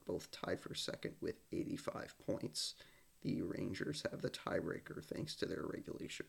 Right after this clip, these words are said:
win total. Florida is atop the Atlantic with ninety points. They lead the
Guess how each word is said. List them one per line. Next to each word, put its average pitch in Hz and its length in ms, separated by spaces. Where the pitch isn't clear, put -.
win 80 260
total. 80 520
Florida - 480
is - 140
atop - 380
the - 100
Atlantic - 520
with - 120
ninety - 380
points. - 500
They - 140
lead - 360
the 151 60